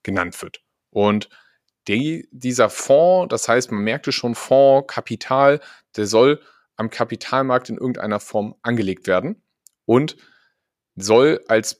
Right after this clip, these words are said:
Puffer dienen, damit die Beiträge in der Rentenversicherung nicht zu stark steigen.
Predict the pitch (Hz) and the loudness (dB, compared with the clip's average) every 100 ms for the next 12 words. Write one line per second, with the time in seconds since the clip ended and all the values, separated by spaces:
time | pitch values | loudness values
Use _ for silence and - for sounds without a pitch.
0 | _ - 208 - 190 196 220 - 123 151 | _ -2 -2 0 0 0 -2 -8 -8 -4
1 | 185 196 175 127 151 175 - 123 101 135 | -2 -2 0 2 0 -2 -4 -4 0 0
2 | - 147 131 110 123 - - 139 131 131 | 0 -4 -2 0 0 -2 -4 -4 -4 -6
3 | 131 123 123 120 - 123 - - - 98 | -6 -4 -4 -6 -6 -6 -6 -8 -4 -4
4 | 98 - - | -4 -6 -8